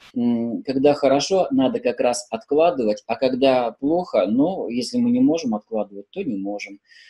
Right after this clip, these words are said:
Но, э, на пенсию уж точно надо откладывать и создавать источники пассивного дохода. И вы видели, вот в одном из прошлых видео я показал,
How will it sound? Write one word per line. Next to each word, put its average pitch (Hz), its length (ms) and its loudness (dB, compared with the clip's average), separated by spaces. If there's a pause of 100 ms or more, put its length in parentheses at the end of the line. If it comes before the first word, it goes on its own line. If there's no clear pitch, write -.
(160)
Но, 113 1200 2 (500)
э, - 20 -10
на 226 120 -8
пенсию 233 400 -8
уж 220 100 -14
точно - 460 -10 (120)
надо 101 380 -10 (120)
откладывать 113 640 -6
и 98 60 -14
создавать 107 480 -6
источники 113 480 -8
пассивного 104 600 -10
дохода. 107 440 -10 (340)
И 185 140 2
вы 180 140 2
видели, 175 400 2
вот 120 260 0
в 117 40 -4
одном 117 260 0
из 117 100 -8
прошлых 127 440 -6
видео 202 260 -2
я 120 140 -2
показал, 151 640 -4